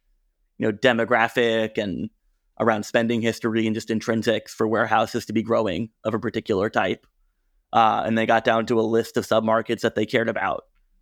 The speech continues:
Uh, and then we took property data about all properties in those little submarkets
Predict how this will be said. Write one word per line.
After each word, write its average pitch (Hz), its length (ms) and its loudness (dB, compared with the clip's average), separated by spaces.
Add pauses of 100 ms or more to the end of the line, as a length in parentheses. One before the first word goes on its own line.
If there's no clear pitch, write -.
(260)
Uh, 110 360 2
and 113 120 0
then 117 160 4
we 113 140 -2
took 117 300 0 (760)
property 127 400 2
data 110 500 0
about 113 200 2
all 113 120 2
properties 110 680 0
in 120 140 0
those 113 200 2
little 113 160 0
submarkets 104 840 -4